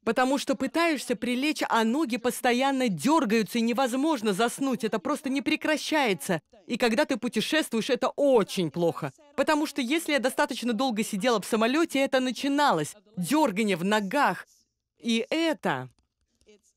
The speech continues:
настолько неприятно. Я не могла вздремнуть, потому что, как только ложишься, ноги начинают дёргаться.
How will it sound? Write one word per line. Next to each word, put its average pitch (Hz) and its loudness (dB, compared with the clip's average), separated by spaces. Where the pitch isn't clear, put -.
настолько 302 -2
неприятно. 233 -4
Я 254 0
не 277 2
могла 277 2
вздремнуть, 196 0
потому 254 2
что, 233 -2
как 262 -2
только 349 2
ложишься, 233 2
ноги 214 2
начинают 269 -2
дёргаться. 202 0